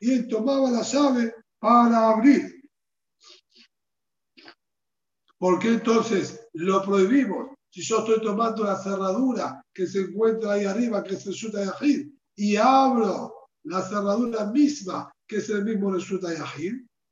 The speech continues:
porque yo, al no tener una garita, estoy parado ahora en Reshut Rabbim.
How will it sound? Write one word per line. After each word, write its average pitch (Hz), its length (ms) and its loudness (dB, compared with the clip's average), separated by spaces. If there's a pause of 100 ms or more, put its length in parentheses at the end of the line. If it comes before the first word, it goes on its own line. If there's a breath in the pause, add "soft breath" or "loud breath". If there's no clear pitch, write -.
(120)
porque - 300 -12
yo, - 400 0 (200)
al 165 220 -6
no 233 200 2
tener 226 260 0
una 208 240 -4
garita, 208 680 -2 (160)
estoy 254 540 -2
parado 233 540 -2
ahora 233 400 0
en 208 220 -6
Reshut 233 520 -6
Rabbim. 226 680 0